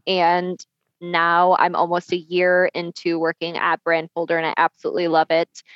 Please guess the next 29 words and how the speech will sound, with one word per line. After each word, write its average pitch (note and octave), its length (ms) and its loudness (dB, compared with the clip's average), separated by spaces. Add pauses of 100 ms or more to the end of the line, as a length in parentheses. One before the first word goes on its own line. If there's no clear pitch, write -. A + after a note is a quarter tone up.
(100)
I'm F3+ 160 2
on F3 140 2
the G#3 60 2
marketing G#3 440 0
team. G#3 500 -4
I'm G3 120 -2
very G3 200 4
excited F#3+ 380 0
for F3+ 80 0
this - 140 -6
podcast F3 720 0 (240)
to F3 600 2
have F#3+ 280 0
on F3 480 2 (160)
different - 320 2
people A3+ 300 2
from F#3+ 180 -4
different F3 340 0
brands E3+ 560 0
telling F3 300 0
their E3+ 140 2
stories F3 560 0
and F3 120 -4
sharing E3 520 -2
their E3 100 2
journey D3+ 380 -4
along D3 260 -2
the C#3+ 80 -2
way. F#3+ 340 0